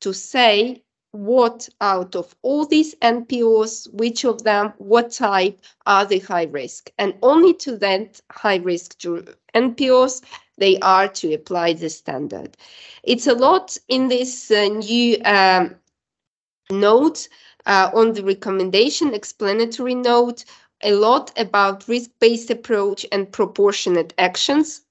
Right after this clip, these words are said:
that have to be taken. And it's an interesting kind of innovation in this recommendation. It is about self-regulatory measures or internal control measures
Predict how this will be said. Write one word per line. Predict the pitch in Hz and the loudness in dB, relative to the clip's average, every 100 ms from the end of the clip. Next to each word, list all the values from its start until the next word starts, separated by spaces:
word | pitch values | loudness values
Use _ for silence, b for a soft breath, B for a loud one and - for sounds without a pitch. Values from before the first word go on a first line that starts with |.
| - | -4
that | 180 180 | -2 -2
have | - 208 208 | 0 0 -2
to | - | -8
be | 185 196 | -8 -8
taken. | 185 - 165 180 277 302 415 B B B | -6 0 0 -2 -4 -4 -4 B B B
And | - 220 214 | 0 0 0
it's | 311 - | -4 -2
an | 330 269 | -2 0
interesting | 277 285 - 240 233 - 226 214 | 0 0 0 0 0 -2 -4 -4
kind | - 233 262 | 2 2 2
of | 233 208 - | -2 -4 -4
innovation | 247 269 233 185 190 208 311 339 - | 0 0 0 0 -2 -4 0 0 0
in | 233 214 | 0 0
this | 208 226 - | 0 -2 -2
recommendation. | 220 220 202 190 180 175 214 - 330 349 B B B _ | -6 -4 -6 -4 0 0 0 -2 -2 -4 B B B _
It | 254 254 | -2 2
is | 277 269 | 2 2
about | 226 208 214 226 226 | 0 2 4 4 0
self-regulatory | - 240 233 240 - 208 226 226 214 202 202 190 185 | -2 2 4 2 -2 0 0 -2 -4 -4 -6 -6 -4
measures | 170 175 220 294 180 160 143 190 - b b b - | -4 -2 0 0 -2 -4 -6 -8 -16 b b b 0
or | 233 214 | 4 4
internal | - 226 214 - 240 254 285 277 | 0 -6 -8 -2 0 2 0 -4
control | - 226 226 254 262 | -4 -6 -4 0 2
measures | 285 202 160 - 160 - - | 2 0 -4 -8 -10 -10 -14